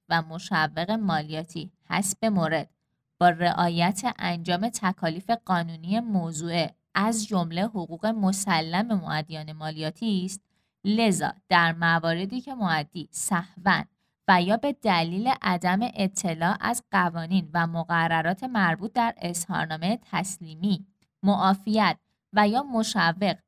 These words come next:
و یا نرخ صفر مالیاتی نسبت به درآمدهای خود را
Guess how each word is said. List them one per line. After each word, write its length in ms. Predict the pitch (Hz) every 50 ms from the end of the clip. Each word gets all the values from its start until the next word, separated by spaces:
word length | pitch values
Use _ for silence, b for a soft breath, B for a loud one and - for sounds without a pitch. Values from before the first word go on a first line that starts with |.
| _ -
و 140 | 202 202
یا 160 | 202 220 254 285
نرخ 640 | 277 247 240 247 262 294 320 302 - - 185 156
صفر 460 | 170 - - 165 165 170 - 175 170
مالیاتی 680 | 170 170 170 170 170 170 170 160 165 - - 202 170 - -
نسبت 560 | 170 175 180 185 196 196 - 214 233 262 -
به 120 | 285 269 -
درآمدهای 760 | - 196 180 175 175 170 170 170 165 170 175 226 269 285 240 214
خود 320 | - - 160 156 156 -
را 120 | 165 156